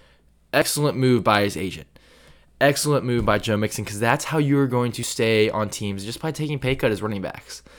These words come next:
The only guys who deserve to get paid as running backs are s-, C M C, who honestly really shouldn't even be paid, but Derrick Henry should definitely be paid, and Nick Chubb should definitely be paid.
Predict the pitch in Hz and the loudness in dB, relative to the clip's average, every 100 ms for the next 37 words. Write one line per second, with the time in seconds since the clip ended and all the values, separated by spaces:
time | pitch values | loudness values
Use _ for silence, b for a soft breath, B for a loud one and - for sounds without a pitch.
0 | B B 82 208 202 107 117 113 101 92 | B B -2 0 2 2 2 0 -4 -2
1 | 101 101 98 95 95 104 92 98 104 110 | -2 -2 -4 -2 -2 -2 -4 -6 -2 -2
2 | - 85 - - - - - 139 143 - | -4 -12 -8 -8 -6 -6 0 2 2 0
3 | 104 92 101 95 113 117 85 95 92 95 | -2 -2 -6 -2 -2 -4 -6 -6 -6 -8
4 | 90 90 87 92 87 90 B B B - | -8 -8 -6 -4 -4 -6 B B B -8
5 | 85 131 143 135 131 127 117 107 110 101 | 2 2 4 2 2 0 0 0 -2 -2
6 | 101 98 95 87 B B B - 123 117 | -2 -4 -4 -8 B B B -4 -2 0
7 | - - 156 - - - - 110 - - | -2 -4 -4 -8 -10 -10 -14 -16 -14 -16